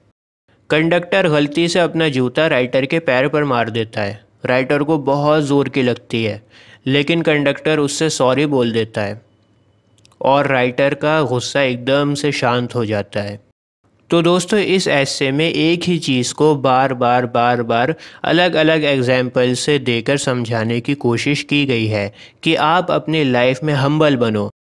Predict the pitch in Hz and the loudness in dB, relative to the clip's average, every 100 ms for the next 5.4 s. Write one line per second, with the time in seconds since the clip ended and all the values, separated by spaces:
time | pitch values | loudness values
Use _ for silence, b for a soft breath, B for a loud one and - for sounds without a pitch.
0 | _ - 139 170 147 135 156 156 135 131 | _ -4 0 2 2 2 4 2 0 -2
1 | 151 - 143 139 135 127 131 131 139 147 | -4 -2 0 0 0 0 0 0 0 0
2 | 123 123 147 - 120 110 123 123 147 156 | 2 0 0 0 -2 -2 -4 -2 -2 -2
3 | - 160 147 156 151 120 127 151 - 127 | 0 0 0 0 2 2 0 0 -4 -4
4 | 131 160 139 139 151 165 156 139 120 113 | 0 0 2 2 2 0 0 0 0 -2
5 | - 110 101 95 | -2 -4 -4 -6